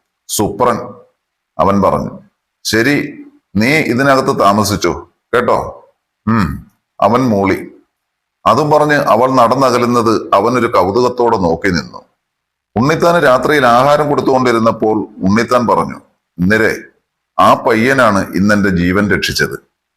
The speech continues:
"അയ്യോ, അതെന്ത് പറ്റി?" ഇന്ദിര പേടിയോടെ ചോദിച്ചു. ഒന്നും പറയണ്ട. എസ്റ്റേറ്റിലെ കൂലിത്തർക്കത്തിൽ യൂണിയൻകാരുമായി ഒരു കശപിശയുണ്ടായി. അവസാനം ഒരുത്തൻ ഒരു കൊച്ചുപിച്ചാത്തിയുമായി എന്നെ കുത്താനായിട്ട് വന്നു.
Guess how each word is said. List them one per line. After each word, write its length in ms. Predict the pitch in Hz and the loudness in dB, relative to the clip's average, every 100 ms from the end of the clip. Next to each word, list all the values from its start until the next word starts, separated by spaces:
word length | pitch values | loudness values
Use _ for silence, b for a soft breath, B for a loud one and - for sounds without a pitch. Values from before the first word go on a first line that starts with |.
| _ - | _ -6
"അയ്യോ, 480 | 104 135 170 165 - - _ _ _ - | -2 0 0 -4 -14 -20 _ _ _ -2
അതെന്ത് 320 | 113 175 170 | 0 2 0
പറ്റി?" 480 | 170 170 143 - - - _ _ _ - | 0 0 -4 -4 -16 -20 _ _ _ -4
ഇന്ദിര 260 | 95 117 | -2 0
പേടിയോടെ 540 | 123 101 101 113 117 110 | 0 0 0 2 0 0
ചോദിച്ചു. 420 | 85 76 67 - - _ _ _ _ _ _ 85 | 0 -2 -4 -10 -12 _ _ _ _ _ _ -4
ഒന്നും 300 | 87 104 107 | 0 0 2
പറയണ്ട. 420 | 90 90 104 92 - - - _ _ _ _ _ _ 104 | 2 2 0 0 -2 -4 -18 _ _ _ _ _ _ -4
എസ്റ്റേറ്റിലെ 520 | 101 113 151 156 139 | -2 -2 0 0 -2
കൂലിത്തർക്കത്തിൽ 1000 | 139 107 120 - 135 127 127 120 101 - - | -2 -2 -2 0 -2 0 -2 -2 -2 -6 -4
യൂണിയൻകാരുമായി 920 | 95 107 127 135 131 127 127 120 110 101 | -2 0 0 0 0 0 0 2 0 0
ഒരു 180 | 101 98 90 | -2 0 -2
കശപിശയുണ്ടായി. 760 | 82 101 104 113 85 69 62 - _ _ _ _ _ _ | -2 -2 0 0 0 0 -2 -4 _ _ _ _ _ _
അവസാനം 680 | 85 98 120 123 131 120 - - _ | -2 0 2 2 0 -4 -8 -18 _
ഒരുത്തൻ 360 | - 202 - 139 | -4 -2 -2 0
ഒരു 100 | 131 | 0
കൊച്ചുപിച്ചാത്തിയുമായി 1160 | - 98 - 127 113 127 120 123 113 107 98 - | -2 -2 0 -2 0 0 0 0 2 2 0 -2
എന്നെ 200 | 98 107 | 0 0
കുത്താനായിട്ട് 640 | - 90 - 107 107 107 | 0 -4 0 2 2 0
വന്നു. 300 | 87 78 - | -2 -4 -6